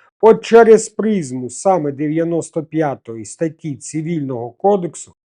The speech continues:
і треба заявляти клопотання. Говорите: "Вельмишановний суд, я не заявляю клопотання про забезпечення позову, я ставлю під сумнів наявність оригіналів документів та їх відповідність оригіналам". Все, у суді немає можливості не витребувати ці документи.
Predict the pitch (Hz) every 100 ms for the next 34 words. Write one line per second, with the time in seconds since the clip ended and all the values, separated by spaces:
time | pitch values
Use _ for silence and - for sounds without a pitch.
0 | _ 139 147 170 165 135 123 127 160 160
1 | 147 143 160 147 123 131 190 170 - 139
2 | 165 160 196 214 202 196 185 143 - _
3 | _ _ _ _ - 139 233 247 208 208
4 | 196 202 196 180 156 156 139 139 131 139
5 | - 139 - 127 127 196 170 143 147 175
6 | 202 180 180 160 - 196 180 147 113 90
7 | 175 180 151 135 123 - _ _ 156 160
8 | 156 160 151 135 139 139 190 226 147 120
9 | 185 185 180 165 139 165 147 180 196 139
10 | 120 - 151 151 147 139 113 101 92 _
11 | _ - 165 131 135 - 139 139 135 139
12 | 135 131 156 190 185 - 120 104 - 127
13 | 131 127 95 104 104 - 98 80